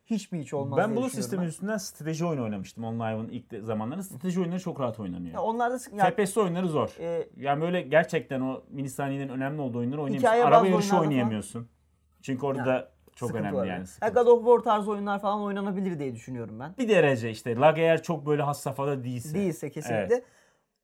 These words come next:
Speaker 1: Sadede gelecek olursak PlayStation Now sisteminde az önce Mesut'un da belirtmiş olduğu gibi OnLive'ın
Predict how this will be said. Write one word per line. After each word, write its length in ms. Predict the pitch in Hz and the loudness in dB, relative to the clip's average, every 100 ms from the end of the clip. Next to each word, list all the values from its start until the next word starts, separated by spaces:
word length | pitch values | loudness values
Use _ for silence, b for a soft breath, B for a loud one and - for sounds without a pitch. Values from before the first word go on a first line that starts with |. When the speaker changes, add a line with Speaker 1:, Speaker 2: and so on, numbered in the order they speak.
| _ 165 | _ -6
Speaker 1:
Sadede 320 | 202 208 233 | -2 0 0
gelecek 340 | 254 254 226 254 | -2 0 -2 0
olursak 440 | 262 240 233 247 | 0 2 0 0
PlayStation 800 | 247 233 233 240 226 240 220 208 | -2 0 0 -2 -4 -4 -4 -2
Now 340 | 208 233 214 196 | 0 0 -2 -8
sisteminde 760 | 185 165 175 151 147 170 165 - | -10 -6 -6 -6 -2 -2 -2 -6
az 200 | 123 147 | -4 -4
önce 180 | 160 170 | -4 -6
Mesut'un 360 | 170 170 196 190 | -8 -8 -6 -4
da 100 | 160 | -4
belirtmiş 400 | 165 160 175 185 | -4 -6 -6 -2
olduğu 240 | 180 226 | -2 -2
gibi 200 | 190 151 | -2 -2
OnLive'ın 720 | 147 160 170 180 180 175 202 | 0 0 0 2 2 0 -4